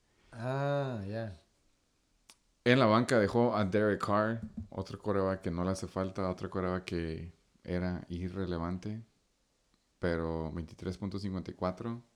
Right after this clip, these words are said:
Speaker 2: El Rodrigo anda, anda en, con la lucecita de la gasolina prendida.
Speaker 1: En empty.
Speaker 2: Sí, está jugando con lo que tiene.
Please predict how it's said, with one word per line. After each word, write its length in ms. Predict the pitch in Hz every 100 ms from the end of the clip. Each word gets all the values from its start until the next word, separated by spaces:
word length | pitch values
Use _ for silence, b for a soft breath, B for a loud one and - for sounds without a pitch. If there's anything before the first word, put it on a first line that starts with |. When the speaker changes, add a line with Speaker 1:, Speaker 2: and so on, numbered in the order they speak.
| _ _ _ _ _ _ _ _
Speaker 2:
El 80 | 92
Rodrigo 400 | 92 82 95 107
anda, 640 | 110 117 120 117 87 80 - _ _ _ _ _ _ _ _
anda 420 | 82 87 98 104
en, 320 | 95 90 - 104 117 -
con 200 | 92 87
la 140 | 85
lucecita 680 | 85 82 82 95 90 - 104
de 180 | 101 90
la 100 | 82
gasolina 760 | 80 - 80 85 90 95 92 - _ _ _ _ _
prendida. 520 | - 82 78 80 69 55 - _ -
Speaker 1:
En 220 | - - -
empty. 400 | - - - - - - -
Speaker 2:
Sí, 140 | - - - -
está 160 | - -
jugando 380 | - 98 101 104
con 140 | 104
lo 100 | 90
que 80 | 80
tiene. 460 | - 90 113 117